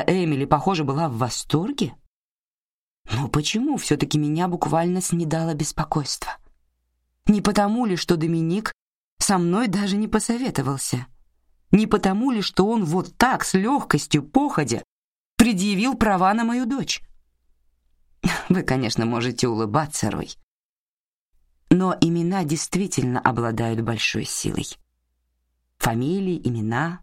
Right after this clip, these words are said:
прозвища. У каждого из имён своя собственная уникальная энергетика. Преподаватели, например, используют фамилии учеников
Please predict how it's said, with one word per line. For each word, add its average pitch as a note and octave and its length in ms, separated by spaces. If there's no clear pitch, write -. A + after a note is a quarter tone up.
прозвища. A#2 760
У F#3+ 120
каждого G3 460
из D#3+ 320
имён G3+ 340
своя F#3+ 340
собственная G#3 840
уникальная F3 760
энергетика. D3+ 800
Преподаватели, G3+ 600
например, D3+ 500
используют F#3+ 600
фамилии E3+ 560
учеников F#3 680